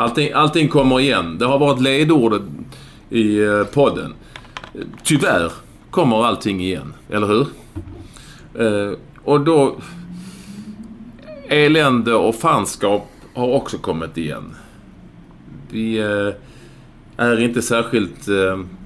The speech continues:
egentligen inte särskilt många år ifrån det som en gång, eh,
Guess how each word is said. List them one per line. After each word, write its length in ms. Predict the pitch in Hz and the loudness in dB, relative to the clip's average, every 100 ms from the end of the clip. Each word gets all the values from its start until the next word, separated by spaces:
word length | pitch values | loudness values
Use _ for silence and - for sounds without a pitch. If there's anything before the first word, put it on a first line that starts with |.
| - - | -20 -10
egentligen 500 | 110 131 135 - 98 | -2 0 0 0 -2
inte 120 | 120 139 | 0 0
särskilt 340 | 131 117 113 | 0 0 0
många 500 | 110 110 104 101 98 - - | 0 0 2 0 -2 -10 -2
år 360 | 113 95 90 - | 0 2 0 -6
ifrån 480 | 92 98 90 92 92 - - - - - - - - | -8 -4 -4 -4 -8 -16 -20 -20 -20 -20 -20 -20 -6
det 160 | 110 101 | -2 0
som 200 | 104 101 | 0 0
en 160 | 101 | 0
gång, 340 | 92 95 90 90 | 0 -2 -2 -6
eh, 240 | 90 90 | -8 -10